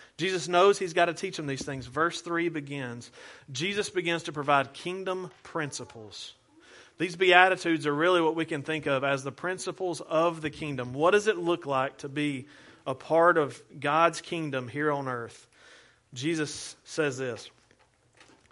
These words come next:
"Blessed are the poor in spirit, for the kingdom of heaven is theirs.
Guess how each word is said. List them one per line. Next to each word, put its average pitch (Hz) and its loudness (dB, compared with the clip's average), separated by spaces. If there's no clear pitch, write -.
"Blessed 156 2
are 160 2
the 143 2
poor 160 0
in 131 -2
spirit, 123 -6
for 139 -6
the 123 -6
kingdom 156 -4
of 127 -4
heaven 139 0
is 113 -8
theirs. 117 -8